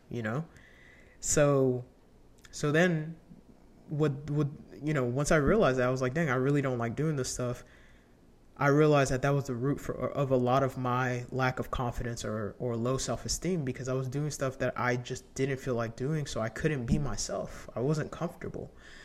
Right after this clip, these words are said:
And so I, that made me take a step back and sit down with myself and identify, like, "Dang, what do you like?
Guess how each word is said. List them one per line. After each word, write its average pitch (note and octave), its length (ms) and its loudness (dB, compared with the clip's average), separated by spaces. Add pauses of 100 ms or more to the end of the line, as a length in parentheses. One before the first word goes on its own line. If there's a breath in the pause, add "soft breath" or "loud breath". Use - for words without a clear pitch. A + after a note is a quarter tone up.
(500 loud breath)
And D#3 100 -2
so D3+ 160 0
I, C#3+ 120 2
that E3+ 260 2
made C3+ 180 -2
me C3 160 -4
take C3 220 -2
a - 20 -4
step E3 240 0
back B2 380 -4 (260)
and B2 400 -4 (260)
sit - 280 -2
down C3 240 -2
with C3 160 -8
myself D#3 400 -4
and D3+ 100 -6
identify, D3+ 480 -2
like, G#2 220 -4
"Dang, D#3 240 -4
what E3+ 200 -2
do D3 140 0
you D3 160 0
like? G#2 400 -10